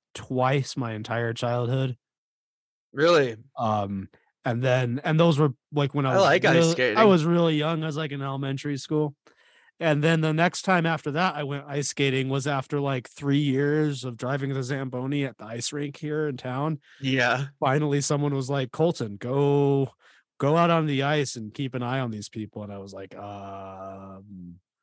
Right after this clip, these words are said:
Speaker 2: I'm not really the guy for
Speaker 1: o-,
Speaker 2: that.
Speaker 1: okay, I'll give it my best
Speaker 2: <laughs>
Speaker 1: shot."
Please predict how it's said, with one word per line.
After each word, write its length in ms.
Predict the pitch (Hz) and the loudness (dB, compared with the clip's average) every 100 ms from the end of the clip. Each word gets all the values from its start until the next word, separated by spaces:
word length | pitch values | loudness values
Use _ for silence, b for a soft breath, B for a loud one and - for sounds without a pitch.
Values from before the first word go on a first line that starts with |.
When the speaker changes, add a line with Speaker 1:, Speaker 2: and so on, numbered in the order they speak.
| _ _ _ _ _ | _ _ _ _ _
Speaker 2:
I'm 180 | 135 143 | 0 4
not 200 | 147 143 | 4 4
really 240 | 156 156 | 6 6
the 100 | 147 | 4
guy 240 | 143 151 143 | 4 4 2
for 240 | - 160 | 2 2
Speaker 1:
o-, 60 | - | 4
Speaker 2:
that. 360 | 170 151 156 | 4 2 2
Speaker 1:
okay, 380 | 165 - 170 180 | 0 0 2 6
I'll 160 | 196 175 | 4 4
give 200 | 147 160 | 0 -2
it 120 | 160 | -2
my 120 | 160 156 | -2 -4
best 300 | 151 156 202 | -4 0 0
Speaker 2:
<laughs> 40 | |
Speaker 1:
shot." 540 | 180 180 196 170 208 | 2 2 2 2 0